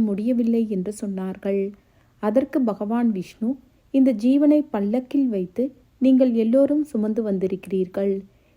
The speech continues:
இதிலிருந்தே ஸ்ரீ ராமநாம மகிமை தெரியவில்லையா?" என்று சொல்லி பல்லக்கில் வந்த ஆன்மாவை தன்னுடன் சேர்த்து கொண்டார் பகவான் ஸ்ரீமன் நாராயணன்.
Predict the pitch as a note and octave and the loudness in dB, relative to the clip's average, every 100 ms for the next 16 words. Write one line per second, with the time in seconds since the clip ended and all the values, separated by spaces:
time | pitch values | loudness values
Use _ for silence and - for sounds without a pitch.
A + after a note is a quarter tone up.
0 | _ B3 B3 D4 C4 G3 F#3+ G#3+ B3 _ | _ 0 4 6 4 0 0 -2 -4 _
1 | _ - C4+ B3 A#3 C4+ D#4 C#4+ B3+ B3+ | _ -2 0 2 2 2 4 2 4 2
2 | A3 F#3 A3+ A#3+ A#3 - G3 G3+ A3 A3 | 2 0 0 0 0 -4 -2 -2 -2 -4
3 | G#3+ A3 G#3+ A3 G3 F3+ F#3 - F#3 F#3 | -4 -4 -4 -4 -4 -6 -8 -8 -6 -4
4 | B3 - _ _ _ B3+ C4+ D4 - D4+ | -4 -6 _ _ _ 4 4 4 2 2
5 | D4 A3 G#3 A3 B3 A3 G3 G3+ G3 F3+ | 2 0 -2 -2 -4 -4 -4 -4 -4 -4
6 | F#3 C4 - _ _ _ B3+ C4+ D4+ C#4+ | -2 -4 -6 _ _ _ 4 6 6 4
7 | C#4 C4+ - G3 - B3 - G3+ F#3+ G3+ | 4 2 0 -4 -4 -8 -6 -6 -4 -6
8 | G#3+ - F#3+ F#3+ G3 G3+ G#3+ - G#3 F#3+ | -10 -10 -8 -6 -6 -6 -8 -8 -6 -4
9 | G3+ G3+ G3+ F#3+ G3 G3 F#3+ G3 G3 | -4 -4 -6 -6 -8 -10 -8 -6 -6